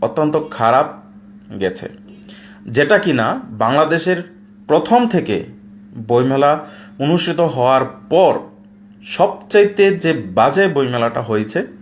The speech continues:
বা সবচাইতে বেচা বিনি-, বিক্রির ক্ষেত্রে যে খারাপ অবস্থাটা রয়েছে, সেটা হলো এই বছরের বইমেলা, অর্থাৎ দুহাজার পঁচিশ সালের ফেব্রুয়ারি মাসের যে অমর একুশে গ্রন্থমেলা হয়, সেই গ্রন্থমেলাটা বাজে গেছে বাংলাদেশের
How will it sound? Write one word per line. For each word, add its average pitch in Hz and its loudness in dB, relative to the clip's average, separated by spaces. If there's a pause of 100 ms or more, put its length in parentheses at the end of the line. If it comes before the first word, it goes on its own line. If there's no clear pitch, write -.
(300)
বা 113 0
সবচাইতে 127 -4
বেচা 123 0
বিনি-, 127 -2
বিক্রির 117 -8
ক্ষেত্রে 123 -2
যে 117 0 (400)
খারাপ 127 2
অবস্থাটা 135 -2
রয়েছে, 160 0 (260)
সেটা 117 -6
হলো 117 -2 (200)
এই 127 0
বছরের 123 -2 (480)
বইমেলা, 101 -4
অর্থাৎ 104 -2 (300)
দুহাজার 113 -2 (140)
পঁচিশ 127 -12
সালের 151 -2
ফেব্রুয়ারি 120 -2
মাসের 120 -4
যে 117 -2 (440)
অমর 135 0
একুশে 143 -2
গ্রন্থমেলা 120 -2
হয়, 180 0 (340)
সেই 135 -2
গ্রন্থমেলাটা 113 -2 (640)
বাজে 117 0
গেছে 110 -2
বাংলাদেশের 107 -2